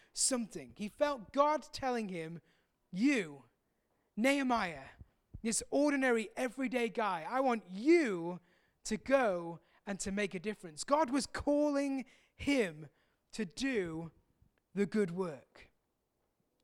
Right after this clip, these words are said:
You know, there are some of you here right now that, that you don't have position, so to speak, but you have been, but you, and you haven't been kind of commissioned to,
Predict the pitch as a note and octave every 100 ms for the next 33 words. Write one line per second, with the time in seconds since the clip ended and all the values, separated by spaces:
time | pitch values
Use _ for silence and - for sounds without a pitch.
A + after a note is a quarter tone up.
0 | _ _ G#3+ A#3+ C4 B3 - C4+ C4 A#3
1 | A3+ G#3+ G#3+ G#3 G3+ G3+ G3+ G3 F#3+ -
2 | - - _ G#3+ G#3+ B3+ G#3 C4 A#3+ -
3 | B3 A#3 G3+ - _ _ _ _ _ -
4 | G#3 D#3 A#3+ - F#3 C#3 A2 - F#3+ D#3+
5 | D#3+ - E3 A#2+ _ - _ _ _ _
6 | _ _ A3 G#3 A3 B3+ F#3+ B3 B3 F3+
7 | G3 E3 D#3 D#3+ _ _ _ - G#3+ G#3
8 | G#3 G#3 G#3+ G3+ A#3+ A#3+ F#3+ G#3 G3 G3+
9 | F3 _ _ _ - A3 A3 C#4 - A#3
10 | F#3+ F#3 - G3+